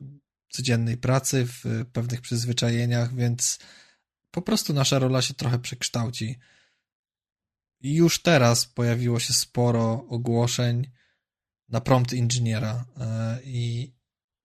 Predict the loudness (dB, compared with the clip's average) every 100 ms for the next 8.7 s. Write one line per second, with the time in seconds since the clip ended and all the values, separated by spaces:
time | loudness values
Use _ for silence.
0 | _ -6 -4 -4 -4 -2 -4 -4 -2 0
1 | 2 2 2 2 0 -4 -6 -2 0 0
2 | 0 -2 -2 -2 0 2 0 -2 -18 -20
3 | _ _ _ _ _ -4 -2 2 4 6
4 | 4 4 4 4 4 4 4 4 4 2
5 | 0 -2 0 2 2 2 0 2 2 2
6 | 2 0 0 2 2 2 0 0 2 2
7 | 2 0 0 0 2 -2 -2 -6 -2 0
8 | -2 -2 -4 -2 0 2